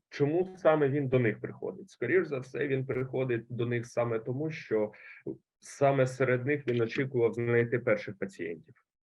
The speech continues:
Тобто і винуватити, що Христос прийшов до жидів, а не до русичів, ну, це все одно, що винуватити лікаря, який приїхав спочатку в зону там в Чорнобилі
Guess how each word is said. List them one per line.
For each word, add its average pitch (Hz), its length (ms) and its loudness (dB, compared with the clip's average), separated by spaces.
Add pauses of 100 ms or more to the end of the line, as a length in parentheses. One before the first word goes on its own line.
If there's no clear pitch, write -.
(200)
Тобто 131 320 2
і 151 140 2
винуватити, 175 800 6
що 139 220 -2
Христос 151 500 0 (100)
прийшов 143 520 2
до 131 100 4
жидів, 131 460 0
а 120 80 0
не 127 140 2
до 143 180 2
русичів, 151 580 -2
ну, 120 140 -2
це 156 140 -2
все 156 220 -4
одно, 156 220 -2
що 151 160 -2
винуватити 139 640 2
лікаря, 135 760 6 (220)
який 135 300 6
приїхав 143 520 -2
спочатку 135 1040 2
в 117 80 -6
зону 139 380 6
там 131 300 4
в 123 80 -10
Чорнобилі 135 800 6